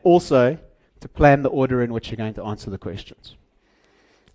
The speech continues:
And, you know, it may be that answering questions one to ten in order is the strategy, strategy that works best for you. But I would encourage you, as you're doing past papers, to kind of experiment with that and see whether actually mixing up the order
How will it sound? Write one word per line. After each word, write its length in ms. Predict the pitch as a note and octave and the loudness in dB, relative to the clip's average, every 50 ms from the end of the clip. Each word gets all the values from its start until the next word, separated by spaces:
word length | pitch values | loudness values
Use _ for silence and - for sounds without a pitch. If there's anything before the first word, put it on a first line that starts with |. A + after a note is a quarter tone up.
| - | 0
And, 460 | - A2+ A2+ A2+ A2+ G#2 - - - _ _ | 2 2 2 2 0 -6 -12 -18 -20 _ _
you 100 | - A2 | -12 -8
know, 120 | G#2+ A2+ | -6 -6
it 200 | - C3+ B2 - | -4 -4 -6 -6
may 280 | B2 A#2 A#2 A#2+ B2+ B2 | -2 0 2 4 4 4
be 280 | A2 B2 B2 C#3 D#3 D#3+ | 2 0 0 0 0 0
that 220 | C3 A#2+ A2 - | -2 -4 -6 -6
answering 380 | A2 A2 A#2 A#2+ - - B2+ B2 | -6 -8 -8 -8 -8 -8 -8 -4
questions 400 | - C3+ A#2+ - - C3 A#2+ A#2 | -2 -4 -4 -4 -6 -12 -10 -8
one 220 | A#2 A#2+ B2 B2 | -6 -4 -4 -6
to 100 | - - | -6 -10
ten 240 | - - C3+ B2+ B2 | -8 -4 -2 -2 0
in 100 | B2 A#2+ | -2 -4
order 600 | B2 A#2 A2+ A#2+ A#2 A#2+ A#2+ B2 B2+ C#3 C#3 D#3 - | -4 -4 -2 -2 0 0 0 0 -2 -2 -6 -8 -8
is 200 | - A#2 A2+ A#2 | -6 -6 -6 -6
the 80 | - A#2 | -10 -12
strategy, 580 | - - B2 A#2+ A#2+ B2 A#2 A2+ A#2 A#2 - D3+ - - | -6 -2 -2 0 0 0 -2 -2 -4 -4 -4 -8 -18 -16
strategy 500 | - - C3 A#2+ A#2+ B2 A#2 A#2+ A#2+ A#2 | -8 -2 0 0 0 0 0 -2 -2 -2
that 120 | A#2+ - | -2 -2
works 220 | A2 A#2 A#2 - | -2 -2 -4 -4
best 320 | - - B2+ A#2+ A#2 - - | -4 -4 -4 -4 -4 -6 -8
for 120 | - B2 | -6 -2
you. 240 | A#2 B2 D#3+ G3 G3 _ _ _ _ _ _ _ _ _ _ _ _ _ _ _ _ | -2 0 -2 -2 -4 _ _ _ _ _ _ _ _ _ _ _ _ _ _ _ _
But 460 | - C3+ B2 B2+ - - - - - - _ _ _ _ _ _ - | 4 6 6 6 6 2 -2 -6 -6 -8 _ _ _ _ _ _ -2
I 80 | C3 | 0
would 160 | A#2 A#2 A#2 B2 | 0 2 2 0
encourage 580 | B2 B2+ - - D3+ D3 D3 D3 D3 C3 B2+ | -2 0 2 6 8 8 8 8 6 4 2
you, 220 | B2+ B2+ B2 B2 - | 2 2 2 2 2
as 200 | C3+ B2 B2 A#2+ | 2 2 2 2
you're 80 | B2 A2+ | 0 0
doing 260 | B2 B2+ C3 C3 B2+ | 0 2 2 0 0
past 260 | - B2 A2+ A2 - | -2 -4 -4 -4 -2
papers, 320 | C3 A#2 A2 - A2+ G#2 - | -4 -4 -4 -4 -8 -14 -14
to 100 | - - | -12 -8
kind 200 | - B2 A#2+ A#2 | -6 -4 -4 -4
of 60 | A2 | -6
experiment 680 | A2+ A2 - - - C#3 C#3 C#3+ D3 C#3 B2+ A#2 - - | -8 -10 -12 -6 -2 2 4 4 4 2 0 -6 -6 -6
with 160 | A2+ G#2 _ | -10 -8 _
that 280 | - A2 G#2+ G#2+ - - - | -4 -2 -2 -2 -4 -8 -8
and 140 | A#2+ A2 A2 | -8 -8 -6
see 280 | - - - C3 B2+ B2 | -6 -2 0 2 2 2
whether 340 | A2+ A2+ A2+ A2+ A2+ A2+ G#2+ | 0 0 -2 0 0 0 0
actually 360 | G2 A2+ - - - B2+ A#2+ | 0 -2 -4 -6 -6 -6 -6
mixing 480 | A2 A2+ C3 B2+ - - C#3+ C3 B2 - | -4 -2 -2 -2 -2 -2 -2 -2 -2 0
up 260 | - C3 - - - | 0 0 0 0 -2
the 80 | - A#2+ | -4 -4
order 480 | - B2 A#2+ A#2 A2+ A2+ G#2 G#2+ A#2+ | -2 0 0 0 2 2 2 0 -2